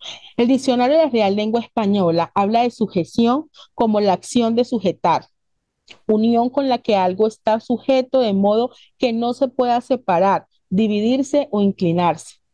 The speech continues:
Al tiempo que cuando miramos qué es contención, hablamos de qué es la acción y el efecto de contener,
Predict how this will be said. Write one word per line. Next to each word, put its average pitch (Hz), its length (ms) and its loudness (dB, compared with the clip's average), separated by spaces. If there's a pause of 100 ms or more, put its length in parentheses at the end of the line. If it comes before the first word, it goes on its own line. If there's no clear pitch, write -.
(320)
Al 147 280 -2
tiempo 247 600 0 (200)
que 233 120 0
cuando 220 800 0 (220)
miramos 226 760 2
qué 233 80 0
es 214 100 -4
contención, 214 960 -2
hablamos 214 420 0
de 226 140 0
qué 208 120 -4
es 196 60 -2
la 226 160 0
acción 233 420 -2
y 254 60 2
el 233 100 0
efecto 196 420 -2
de 214 100 0
contener, 208 680 -2